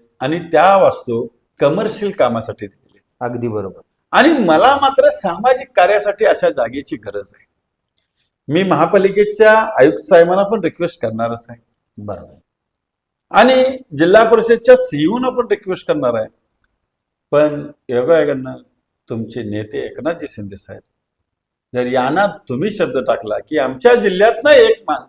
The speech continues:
Speaker 1: एक माझा मित्र आहे आणि त्याची संकल्पना अशी आहे की जिल्ह्यात भिकारी दिसता कामा नये, ते भिकारी मी सगळे बदलवतो.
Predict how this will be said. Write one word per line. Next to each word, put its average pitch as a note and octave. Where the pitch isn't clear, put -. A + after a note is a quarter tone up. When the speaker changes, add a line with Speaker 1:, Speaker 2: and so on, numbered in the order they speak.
Speaker 1:
एक D3+
माझा B2+
मित्र C3
आहे D3+
आणि G3
त्याची C4+
संकल्पना B3
अशी -
आहे C#3+
की G3
जिल्ह्यात C4
भिकारी F#3
दिसता D3
कामा A#2+
नये, C#3
ते C3
भिकारी G3+
मी A3+
सगळे F3
बदलवतो. C3